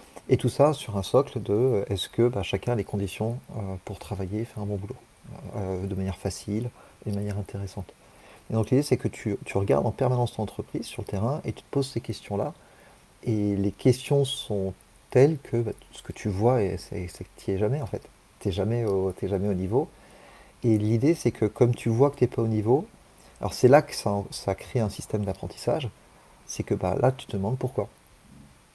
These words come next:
Qu'est-ce qui m'arrive ? Pourquoi ? On, tu, tu vois, et, et le, là où le, le système est magique, euh, un des trucs qu'on, que, alors que, que je, j'avais, j'imaginais pas une seconde il y a encore dix ans, c'est que, euh,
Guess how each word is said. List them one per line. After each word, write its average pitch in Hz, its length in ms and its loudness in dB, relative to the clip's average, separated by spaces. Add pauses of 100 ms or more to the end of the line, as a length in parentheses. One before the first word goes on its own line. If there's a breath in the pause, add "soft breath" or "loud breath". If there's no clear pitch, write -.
(360)
Qu'est-ce 131 180 0
qui - 120 -10
m'arrive ? 104 260 -4 (100)
Pourquoi ? 107 340 -4 (680)
On, 104 60 -8 (500)
tu, - 180 -16
tu - 120 -12
vois, 117 180 -6 (120)
et, 101 760 0
et 104 40 -6
le, 101 180 -2 (100)
là 113 160 4
où 117 80 8
le, 95 220 4
le 95 180 -4
système 113 380 -4
est 101 60 2
magique, 104 380 2 (640 loud breath)
euh, 104 240 2
un 123 100 8
des 190 80 12
trucs - 200 0
qu'on, - 140 0
que, 104 380 2
alors 101 160 0
que, - 120 -10 (260)
que 95 100 -8
je, 90 180 -8
j'avais, - 280 -8 (220)
j'imaginais 98 500 -6
pas - 120 -6 (180)
une 135 160 2
seconde 117 400 0
il - 20 -2
y - 20 -2
a 95 40 0
encore 90 240 -4
dix 95 160 -4
ans, - 120 -4 (760 loud breath)
c'est - 320 -2
que, - 340 -4 (140)
euh, 98 320 0